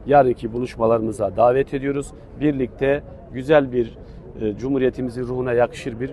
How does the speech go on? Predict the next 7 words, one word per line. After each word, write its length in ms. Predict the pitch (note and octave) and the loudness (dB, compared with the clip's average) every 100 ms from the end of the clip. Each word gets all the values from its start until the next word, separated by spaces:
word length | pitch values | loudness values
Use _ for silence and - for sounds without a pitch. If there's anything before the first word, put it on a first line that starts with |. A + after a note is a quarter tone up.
| - | -8
programı 520 | D3 B2 G#2 G#2 C3+ C#3+ - - | -2 0 2 0 -2 -4 -12 -4
hep 200 | C#3+ A2 | -4 -4
birlikte 280 | G#2+ B2+ A#2+ | -8 -2 -2
icra 220 | G2 G#2 | 0 -2
edeceğiz. 440 | G2 G2+ C#3 - - - - - | -2 -4 -6 -6 -18 -18 -18 -16
Size 240 | - C3+ | -2 0
de 220 | B2+ C#3+ | 2 0